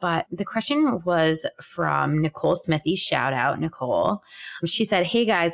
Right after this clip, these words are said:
I've recently started listening to the podcast and I love them. My question is, I hear Kelsey and Rachel using the term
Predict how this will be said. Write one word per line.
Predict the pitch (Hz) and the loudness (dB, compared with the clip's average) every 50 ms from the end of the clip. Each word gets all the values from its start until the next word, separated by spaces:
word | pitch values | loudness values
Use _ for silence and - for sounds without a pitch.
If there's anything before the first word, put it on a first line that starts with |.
| - | 0
I've | 175 175 165 165 | -4 -4 0 0
recently | 170 180 196 185 - 240 214 220 240 | 2 2 2 2 0 0 2 2 2
started | 220 - 196 175 175 175 165 | 2 2 0 0 0 0 0
listening | 143 147 147 - 175 170 170 | 0 -2 -2 0 -2 -2 -2
to | - | 0
the | 196 196 185 - | -2 -2 0 0
podcast | 147 127 - - - 127 143 - | -2 -2 -2 -2 -6 -6 -4 -2
and | 123 151 | -2 -2
I | 143 | 0
love | 131 131 117 113 113 - | 0 0 0 -2 -2 -4
them. | - - 90 - 185 196 190 _ - - - - - - - - | -8 -8 -4 -2 -4 -4 -4 _ -18 -20 -18 -20 -20 -20 -10 -6
My | 175 | -6
question | 170 - - 233 254 247 - 185 175 | -6 -2 0 0 0 0 0 0 2
is, | 156 147 147 147 156 - - | 2 2 2 0 0 -2 -2
I | - 170 | -2 -2
hear | 160 185 180 185 | 0 0 -2 -2
Kelsey | 185 - 220 220 - 220 | 0 -2 -2 0 0 0
and | 202 185 | 2 2
Rachel | 175 165 160 - 175 160 156 | 2 0 0 0 0 0 0
using | 151 156 151 156 156 | 0 0 0 0 -2
the | |
term | 151 - 160 135 | -2 -2 -6 -6